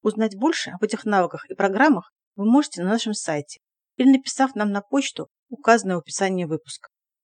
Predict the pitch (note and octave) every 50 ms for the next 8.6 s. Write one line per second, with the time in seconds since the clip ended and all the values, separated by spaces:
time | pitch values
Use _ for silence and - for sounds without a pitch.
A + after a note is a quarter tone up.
0 | _ _ _ _ _ _ _ _ _ _ _ - F#3+ G#3+ A3 G#3+ B3 A#3+ - A3
1 | - G3+ F#3+ - G#3 G3+ F#3+ F#3 E3 D#3+ E3+ E3 - F3+ F3+ F3+ A3 C4 D4 C4+
2 | E3+ D#3+ _ _ _ _ _ - G3 - - A#3+ A#3+ A3+ - - A3 A3 - -
3 | - A#3 F#3+ F#3 - - E3+ - - D4 D4 - F4+ - - C#4+ C4 A3+ G3 -
4 | - E3+ E3 E3+ D#3 C#3+ C#3 C#3 - - _ _ _ _ _ _ _ B3+ C4+ F#3+
5 | F3+ - - F#3 E3+ E3+ F3 - - D#3+ D3+ C#3+ D3 C#3 - _ _ _ _ _
6 | _ _ _ _ _ _ _ _ _ _ _ _ _ _ _ - C#4+ C#4 D4+ C4+
7 | - - D4+ D#4 - - G#3+ - - F#3 - A3 G#3+ F#3+ - - G#3 G3+ - F3+
8 | F3 F#3 - - E3 D3 D3 D3 C#3+ - C3